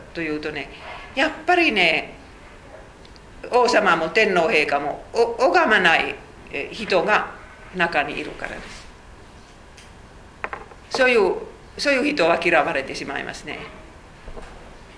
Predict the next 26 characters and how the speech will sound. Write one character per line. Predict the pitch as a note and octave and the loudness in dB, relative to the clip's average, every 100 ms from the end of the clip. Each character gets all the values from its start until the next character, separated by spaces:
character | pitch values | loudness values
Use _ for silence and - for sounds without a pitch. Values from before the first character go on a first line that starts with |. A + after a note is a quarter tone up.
| - - - | -20 -20 -14
そ | - B3+ | -2 0
し | B3+ | 4
て、 | A#3+ F#3+ G3 | 4 2 0
ち-、 | - - - F4 | -4 -6 -4 0
違 | F#4 E4 | 4 4
う | G3 | 4
習 | B3 A3 | 2 2
慣 | F3+ E3+ D#3 | 4 4 4
を | |
持 | D3+ F#3+ | 2 0
っ | G3 | 0
て | D#3 | 0
る | D3 | 0
か | C#3+ C3+ | -2 -4
ら、 | C3 - - - - - - - - | -4 -6 -16 -18 -18 -20 -20 -20 -10
え | E3 - - | -6 -6 -2
ー、 | A#3 A#3 | 0 4
例 | G#3 | 4
え | |
ば | F3 | 4
ヨ | F#3+ G#3 | 4 4
ー | |
ロ | E3+ | 4
ッ | - | 2
パ | D#3+ | 2
で、 | F3+ G#3+ | 4 0